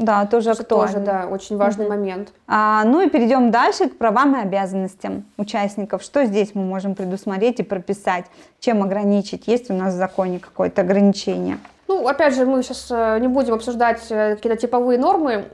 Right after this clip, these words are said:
Speaker 2: касаемо права, прав и обязанностей. А, в законе их можно всегда почитать.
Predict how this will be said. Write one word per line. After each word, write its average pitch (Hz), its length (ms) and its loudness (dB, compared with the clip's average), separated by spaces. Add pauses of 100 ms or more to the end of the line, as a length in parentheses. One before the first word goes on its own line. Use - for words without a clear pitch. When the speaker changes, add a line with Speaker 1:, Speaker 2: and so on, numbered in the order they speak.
(180)
Speaker 2:
касаемо 226 320 0
права, 226 420 -2
прав 233 220 -2
и - 20 0
обязанностей. 233 720 -4 (340)
А, 202 140 -8
в 202 60 -10
законе 220 320 -4
их 220 100 -10
можно 214 160 -8
всегда 220 180 -4
почитать. 208 560 -6